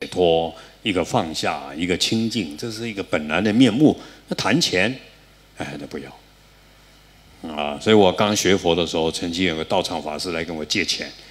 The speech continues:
那我以后就不去那边了，因为我知道，因为我是，是生意人呐，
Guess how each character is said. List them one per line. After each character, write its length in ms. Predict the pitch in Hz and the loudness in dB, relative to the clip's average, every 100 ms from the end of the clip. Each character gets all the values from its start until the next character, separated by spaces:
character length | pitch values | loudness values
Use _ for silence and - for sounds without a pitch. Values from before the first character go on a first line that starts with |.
| - - - - | -20 -20 -20 -10
那 200 | 107 95 | -2 0
我 160 | 82 80 | 2 0
以 120 | 80 | -2
后 160 | 82 | -4
就 120 | 78 82 | -2 -4
不 160 | - | -2
去 220 | 98 - | -2 2
那 140 | 92 78 | 0 0
边 220 | - 73 | -2 -2
了， 60 | 71 | -2
因 60 | 82 | -2
为 60 | |
我 140 | 123 101 | -2 -2
知 140 | 117 | 0
道， 180 | 127 113 - - - - - - - - - | 0 -2 -4 -18 -20 -20 -20 -20 -20 -20 -16
因 180 | 180 196 | 0 6
为 400 | 160 120 113 113 135 139 - - 160 160 | 8 10 8 4 -2 -14 -18 -16 -14 -2
我 200 | 147 104 | 6 6
是， 180 | - 185 | 6 2
是 140 | 170 | 4
生 260 | - 160 170 | 6 6 4
意 180 | 185 120 | 2 2
人 300 | 80 73 92 | 2 -2 -2
呐， 140 | 82 | -4